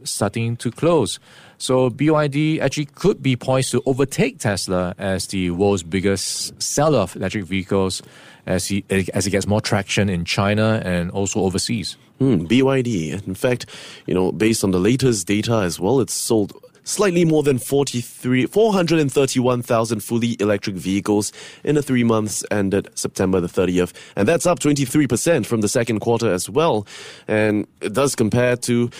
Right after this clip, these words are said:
Speaker 2: uh, it's a, it's a significant difference to what Tesla has been doing so far. I'm gonna go with an up for B Y D. Last E V maker we're gonna move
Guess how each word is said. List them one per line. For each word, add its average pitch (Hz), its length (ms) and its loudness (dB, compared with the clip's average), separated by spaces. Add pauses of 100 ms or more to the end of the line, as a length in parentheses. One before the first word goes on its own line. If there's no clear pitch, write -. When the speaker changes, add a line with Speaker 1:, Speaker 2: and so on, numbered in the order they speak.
(240)
Speaker 2:
uh, 80 280 0
it's 113 220 -2
a, 120 60 6 (100)
it's 127 140 -2
a 127 60 0
significant 180 460 2
difference 120 300 0
to 107 60 -2
what 107 200 0
Tesla 110 320 0
has 95 120 0
been 95 140 -2
doing 90 220 0
so 131 200 2
far. 120 300 0
I'm 101 100 0
gonna 156 140 0
go 135 120 2
with 107 180 2
an 101 180 -2
up 101 180 0
for 98 180 0
B 92 200 -2
Y 85 260 0
D. 76 360 -8 (480)
Last 127 540 0 (100)
E 151 200 2
V 139 200 2
maker 139 340 4
we're 139 120 2
gonna 135 200 2
move 135 400 0